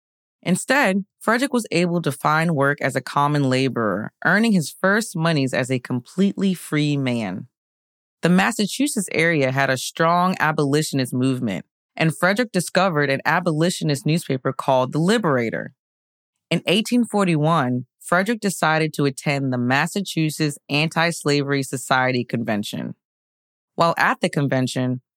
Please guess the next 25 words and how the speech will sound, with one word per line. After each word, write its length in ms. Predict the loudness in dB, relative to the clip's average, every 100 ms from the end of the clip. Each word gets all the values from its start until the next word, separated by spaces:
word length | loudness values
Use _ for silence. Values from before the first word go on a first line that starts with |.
| -2
a 120 | 0
gentleman 560 | 2 0 2 2 2 2
by 140 | 2
the 120 | 0
name 380 | 0 2 2 0
of 120 | -2
William 540 | -2 0 2 2 2 0
Coffin 680 | 0 -2 -2 -4 -6 -6 -10 _ _
invited 580 | 0 2 2 2 0 -2
Frederick 360 | 0 0 0 -4
to 100 | -8
speak 400 | -6 0 0 -2
to 120 | -4
the 180 | 0 -2
attendees 600 | 0 -2 0 0 -2 -4 -8 _ 0
after 320 | 0 2 2
having 320 | 2 2 0
heard 220 | 2 0
Frederick's 460 | -2 -2 0 -2 -6
stunning 560 | -10 0 2 4 2 0
oratory 580 | 2 2 2 0 0
skills 500 | -2 -2 0 0 -2 -4
in 180 | 0 2
New 120 | 2
Bedford. 580 | 2 0 -2 -4 -4